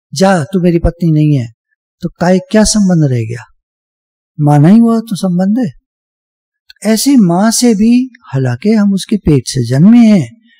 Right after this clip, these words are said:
पर हमको नहीं पता ये हमारी असली माँ है, ये माना हुआ संबंध। भाव क्या है? दृष्टांत को समझिए, गलत मत उठा लीजिएगा।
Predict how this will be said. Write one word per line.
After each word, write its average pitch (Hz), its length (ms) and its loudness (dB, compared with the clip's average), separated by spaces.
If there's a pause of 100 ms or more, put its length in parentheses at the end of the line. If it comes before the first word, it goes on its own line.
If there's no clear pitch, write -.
(140)
पर 185 120 -2
हमको 147 360 -4
नहीं 165 200 0
पता 226 260 -4
ये 202 120 0
हमारी 156 320 -2
असली 143 320 -4
माँ 117 220 -6
है, 110 120 -10 (400)
ये 254 60 0
माना 160 380 2
हुआ 143 220 2
संबंध। 120 640 -6
भाव 196 200 0
क्या 190 200 -2
है? 139 160 -2 (340)
दृष्टांत 214 420 -2
को 233 80 0
समझिए, 180 500 0
गलत 196 340 0
मत 247 160 -2
उठा 208 200 -2
लीजिएगा। 160 460 0